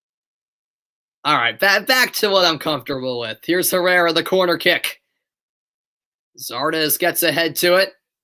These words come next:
And it will be a foul against Mexico.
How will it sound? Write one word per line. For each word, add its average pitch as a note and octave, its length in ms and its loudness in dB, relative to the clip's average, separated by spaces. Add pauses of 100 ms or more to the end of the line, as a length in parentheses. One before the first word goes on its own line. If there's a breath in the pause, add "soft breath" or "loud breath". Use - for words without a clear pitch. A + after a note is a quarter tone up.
(4000)
And A2 140 -18
it G#2+ 60 -14
will B2+ 160 -8
be D#3 140 -2
a C3 100 -4
foul D#3 420 -4
against C#3 320 -4
Mexico. D#3 540 -2